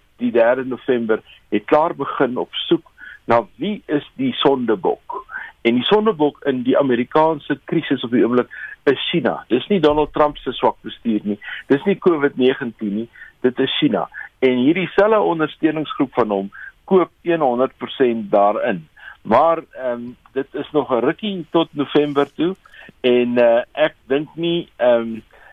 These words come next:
Donald Trump gaan gemaklik in daai verkiesing in die, in die laaste punt oor gaan hy dit maak of gaan hy dit nie maak nie. Ons moet onthou, Amerikaanse presidente wen nie op die populêre stem nie. Hulle wen wanneer hulle die meeste aantal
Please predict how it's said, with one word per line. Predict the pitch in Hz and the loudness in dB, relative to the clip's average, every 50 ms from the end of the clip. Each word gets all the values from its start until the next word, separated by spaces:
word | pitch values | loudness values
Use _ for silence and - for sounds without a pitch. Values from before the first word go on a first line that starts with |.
| _ - | _ -2
Donald | - 110 120 139 147 143 _ - | 2 2 2 2 0 -2 _ 0
Trump | 156 139 135 131 - _ | 0 0 0 0 -6 _
gaan | - - - 131 123 110 | -10 -4 -2 -2 -2 -2
gemaklik | - - 123 107 101 104 117 147 - - 160 147 - - | -6 -8 -8 -6 0 0 0 0 0 -2 -2 -2 -2 -4
in | - - 120 | -8 -6 0
daai | 117 113 107 104 | 0 0 0 0
verkiesing | - - - - - 110 - 123 107 - - | -6 -12 -18 -16 -14 -10 -8 -8 -6 -4 -2
in | 107 120 | 0 0
die, | 123 113 | 2 2
in | 85 117 | 2 2
die | 117 110 101 110 | 2 2 4 4
laaste | 120 135 170 185 175 - - 170 | 4 4 4 0 -2 -2 -4 -4
punt | - - 151 139 123 - _ _ - - - - - | 0 0 0 0 -2 -4 _ _ -20 -20 -20 -16 -6
oor | - 131 120 110 | 0 0 0 0
gaan | - - 131 120 | 0 -2 -2 0
hy | 117 113 | 2 0
dit | 113 107 95 | 0 0 0
maak | 110 117 123 147 151 156 - - | 2 4 4 4 2 -2 -6 -16
of | 117 - | -20 -18
gaan | - - 117 110 | -12 -8 -4 -4
hy | 110 | -4
dit | 104 - | -4 -6
nie | - 139 127 | -6 -4 -2
maak | 107 95 92 90 - - | 0 0 0 0 -2 -8
nie. | 78 65 | -10 -6
Ons | 73 117 - | -6 -4 -2
moet | - 170 151 | -2 0 2
onthou, | 156 143 117 117 113 117 123 120 - _ _ _ _ _ _ _ _ - | 2 2 4 2 2 2 2 -2 -8 _ _ _ _ _ _ _ _ -20
Amerikaanse | - 95 98 98 101 104 - 151 156 165 165 175 | -14 -8 -6 -6 -4 0 2 2 2 2 0 -6
presidente | - - 135 135 135 117 120 123 131 - 139 117 95 87 | -10 -10 -10 -8 -2 0 0 0 0 0 -2 -2 0 2
wen | 107 120 120 120 113 | 0 2 2 0 0
nie | 113 113 101 82 _ _ _ - - - - - _ | 0 0 -2 -2 _ _ _ -20 -20 -20 -20 -12 _
op | - 135 - | -4 -2 2
die | - 123 113 | 2 0 2
populêre | - 127 110 - 127 110 101 98 98 104 104 - | 2 -2 -2 0 0 2 4 4 2 2 0 -4
stem | - - 113 101 90 87 | -6 -4 -2 -2 -2 -4
nie. | 87 85 80 _ _ - - - - | -8 -12 -14 _ _ -20 -20 -14 -4
Hulle | - 98 98 98 92 90 | -2 0 0 0 0 2
wen | 101 135 139 139 135 135 139 139 139 117 | 2 2 2 2 0 -2 -6 -6 -4 0
wanneer | 104 110 107 107 104 | 0 0 0 0 -2
hulle | 98 104 101 98 | -2 -2 -4 -4
die | 104 104 | -4 -4
meeste | 101 110 120 131 120 - - 131 98 | -2 0 0 0 0 0 0 0 0
aantal | 82 113 117 107 - 120 110 107 110 | 2 0 -2 0 2 2 2 2 0